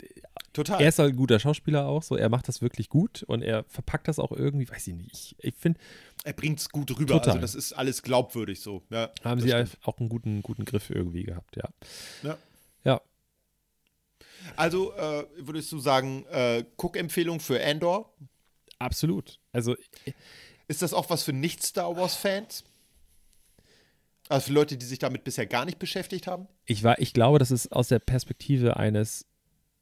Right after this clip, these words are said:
Speaker 2: Star Wars-Fan oder eines Star Wars-Interessierten schwierig zu beurteilen. Ich persönlich würde sagen, eher als jetzt irgendwie einen Film zu gucken von, aus der
Speaker 1: Ja.
Speaker 2: Star Wars-Reihe. Ich würde auch sagen, auch da wieder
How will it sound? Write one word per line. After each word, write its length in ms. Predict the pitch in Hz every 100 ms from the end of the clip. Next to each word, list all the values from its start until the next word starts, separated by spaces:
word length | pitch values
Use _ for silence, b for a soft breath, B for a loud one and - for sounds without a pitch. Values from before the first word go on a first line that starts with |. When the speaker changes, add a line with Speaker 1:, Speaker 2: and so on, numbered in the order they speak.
| -
Speaker 2:
Star 300 | - 117 117
Wars-Fan 380 | 123 - 120 127
oder 140 | 110
eines 280 | 98 104 - -
Star 240 | - 98
Wars-Interessierten 1040 | 104 - 110 - - - 131 131 - 127 -
schwierig 460 | - - 127 135 -
zu 180 | - 113
beurteilen. 720 | 117 127 - 139 156 202 202 _ _ - -
Ich 280 | 147 190 -
persönlich 600 | 143 120 123 156 143 123
würde 180 | 120
sagen, 560 | 113 107 104 113 113 113 _ _ _ _ _ _ _ _ -
eher 400 | 123 151 151 -
als 240 | 127 -
jetzt 240 | 123 -
irgendwie 240 | 127 110 101
einen 80 | 95
Film 400 | - 127 160 208
zu 160 | -
gucken 440 | - 98 92 143 220 _ _ -
von, 140 | 101
aus 140 | 95 107
der 120 | 110
Speaker 1:
Ja. 40 | 120
Speaker 2:
Star 80 | 104
Wars-Reihe. 200 | 101 127
Ich 140 | 135
würde 180 | 170 165
auch 100 | 143
sagen, 280 | 143 135 143 B B B
auch 160 | 123 -
da 220 | 135 151
wieder 300 | 120 131